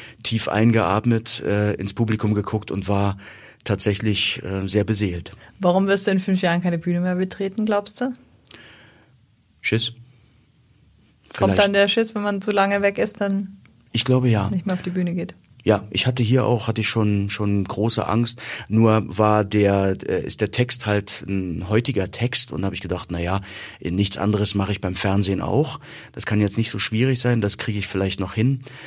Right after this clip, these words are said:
Speaker 1: Ähm, mit einem Kleist hätte ich nicht angefangen, wieder Theater zu spielen. Das hätte ich mal schön bleiben lassen. Da, ähm, sollte doch ein bisschen Bühnenroutine wieder reinkommen, wobei Routine oder Bühnenroutine bei mir natürlich nie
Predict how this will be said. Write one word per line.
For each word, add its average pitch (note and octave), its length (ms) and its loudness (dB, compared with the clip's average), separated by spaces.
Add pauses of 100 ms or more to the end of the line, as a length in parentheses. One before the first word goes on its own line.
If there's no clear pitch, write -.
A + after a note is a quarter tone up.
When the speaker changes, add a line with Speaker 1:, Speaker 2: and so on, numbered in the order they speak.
(340)
Speaker 1:
Ähm, G2+ 760 2 (540)
mit G#2 220 -2
einem G#2+ 140 4
Kleist A2 420 2
hätte A2 140 0
ich - 100 -2
nicht G2 200 -2
angefangen, E2+ 500 -8 (1040)
wieder F#2+ 200 -2
Theater E2 320 -4
zu D2+ 120 -2
spielen. F2+ 320 -6
Das F#2 180 4
hätte G2+ 160 -2
ich - 140 -2
mal F#2+ 100 -2
schön G2 240 0
bleiben G2 240 0
lassen. F#2 340 0 (380)
Da, F#2+ 400 -2
ähm, F#2 720 -4 (320)
sollte G#2 340 2 (220)
doch A2 140 2
ein G#2+ 80 0
bisschen G2+ 340 2
Bühnenroutine A2 640 4
wieder G2+ 220 2
reinkommen, G#2 500 2 (280)
wobei G2+ 220 4
Routine G2 600 2
oder F2+ 180 0
Bühnenroutine F#2+ 560 2
bei F2+ 100 2
mir F#2+ 240 0
natürlich F2 440 -2
nie G2 320 2